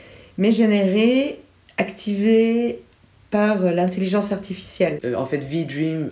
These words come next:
Speaker 2: A I, parce que j'ai fait V-Dream normal, <laughs> opéré par des humains. Et là, la prochaine version sera V-Dream sur le rêve lucide, mais opéré par la machine, par l'intelligence artificielle. Donc, j'ai fait des recherches là-bas, j'ai rencontré des gens pour mettre en place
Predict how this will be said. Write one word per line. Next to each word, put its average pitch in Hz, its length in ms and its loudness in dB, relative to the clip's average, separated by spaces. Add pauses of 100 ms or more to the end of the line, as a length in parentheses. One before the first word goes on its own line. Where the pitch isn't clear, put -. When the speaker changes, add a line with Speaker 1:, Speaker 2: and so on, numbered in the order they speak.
Speaker 2:
A 143 340 2
I, 202 40 -4 (180)
parce 120 120 -10
que 139 120 -10
j'ai 139 120 -8
fait 143 180 -4
V-Dream 139 720 -6
normal, 131 500 -2 (180)
<laughs> - 180 -10
opéré 151 340 0
par 131 160 2
des 135 240 0
humains. 156 220 -6 (520)
Et 131 60 0
là, 139 140 0
la 139 100 0
prochaine 147 400 -4
version 143 320 -4
sera 139 180 -4
V-Dream 131 600 -6
sur - 140 -8
le 127 80 -2
rêve 127 180 -4
lucide, 131 280 -10
mais 131 100 -4
opéré 123 320 -4
par 123 180 -12
la 123 100 -8
machine, 131 420 -6 (420)
par 123 120 -2
l'intelligence 120 540 -6
artificielle. 165 420 -8
Donc, 147 140 -6
j'ai 127 120 -8
fait 131 120 -8
des 127 120 -4
recherches 127 380 -6
là-bas, 127 260 -6
j'ai 143 120 -8
rencontré 120 360 -10
des 123 120 -6
gens 131 200 -10
pour 120 180 -10
mettre 123 240 -6
en 127 80 -4
place 139 360 -4